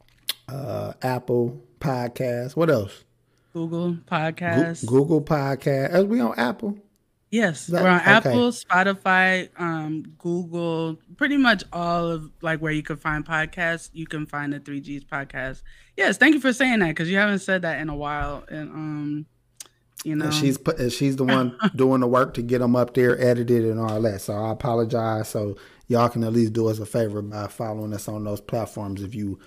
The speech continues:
Speaker 1: watching other things over there, make sure you rate the show. Do all the little shit that make channels grow. You dig?
Speaker 2: Yes, thank you, A P. I appreciate that.
Speaker 1: Uh, so
Speaker 2: <laughs>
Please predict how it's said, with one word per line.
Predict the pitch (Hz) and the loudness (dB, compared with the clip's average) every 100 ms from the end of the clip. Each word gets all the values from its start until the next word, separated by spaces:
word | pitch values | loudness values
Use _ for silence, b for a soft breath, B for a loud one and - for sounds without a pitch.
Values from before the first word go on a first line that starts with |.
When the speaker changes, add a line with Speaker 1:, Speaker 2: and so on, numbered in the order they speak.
| b b | b b
Speaker 1:
watching | 113 117 117 113 | -2 -2 0 -2
other | 117 107 | 0 -2
things | 98 113 101 | -4 -6 -4
over | 104 101 | -6 -6
there, | 104 104 | -6 -4
make | 107 | -4
sure | - 107 | -4 -6
you | 104 | -4
rate | 101 110 104 | -4 -4 -4
the | 107 | -6
show. | - 117 104 107 - B - | -6 -4 -4 -6 -10 B 2
Do | 175 | 4
all | 180 | 4
the | 170 | 4
little | 156 151 | 4 2
shit | 143 - - | 2 0 0
that | 135 | 0
make | 123 127 120 | 2 2 -2
channels | - 135 113 101 | -6 -6 -6 -6
grow. | 113 104 90 | -4 -4 -4
You | 92 101 | -10 -6
dig? | 113 110 101 - _ _ - | -4 -4 -6 -12 _ _ -10
Speaker 2:
Yes, | 175 151 143 - | -8 -8 -12 -14
thank | 180 208 156 | -10 -10 -8
you, | 143 139 | -10 -10
A | |
P. | 139 160 | -10 -8
I | 165 | -8
appreciate | 160 180 - 139 | -10 -14 -12 -14
that. | 139 139 - _ _ _ _ _ _ _ _ _ - - | -12 -14 -16 _ _ _ _ _ _ _ _ _ -12 -2
Speaker 1:
Uh, | 147 160 156 147 | 4 6 6 4
so | - 180 151 104 - _ _ | 0 2 2 0 -8 _ _
Speaker 2:
<laughs> | _ - | _ -6